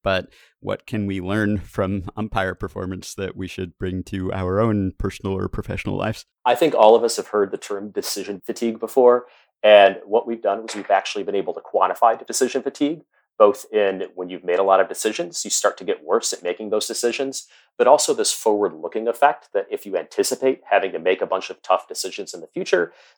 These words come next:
Speaker 2: maybe you save a little bit of your effort right now, so you're able to make better decisions down the road. But also this result that the break between innings seemed to actually refre-, be enough time for umpires to refresh their minds and come back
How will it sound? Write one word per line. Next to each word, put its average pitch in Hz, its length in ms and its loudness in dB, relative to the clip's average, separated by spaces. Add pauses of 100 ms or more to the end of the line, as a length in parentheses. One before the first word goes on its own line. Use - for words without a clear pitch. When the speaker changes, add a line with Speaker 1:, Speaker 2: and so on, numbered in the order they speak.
Speaker 2:
maybe 92 240 0
you 87 160 -8
save 98 380 2
a - 20 -2
little 95 220 2
bit - 100 -4
of 85 80 -4
your 87 240 -8
effort 92 320 -2
right 87 240 -2
now, 104 320 2 (300)
so - 160 -6
you're 87 200 -10
able 92 200 -10
to 85 80 -14
make 90 240 -4
better 87 180 -6
decisions 82 480 -12
down 82 200 -2
the 73 60 -14
road. 101 300 0 (340)
But - 100 4
also 170 260 6
this 143 240 -6
result 127 340 0
that 117 200 -2 (200)
the 113 80 -6
break 123 300 -4
between 135 280 -10
innings 120 300 -6
seemed 104 280 -10
to 107 80 -4
actually 101 360 -6
refre-, 95 500 -6
be 101 120 -10
enough 98 240 0
time 101 340 -6
for - 160 -12
umpires 92 440 -6
to 92 80 -12
refresh 87 360 -2
their 85 140 -12
minds 95 360 -4
and 90 120 -14
come 82 160 -10
back 90 240 0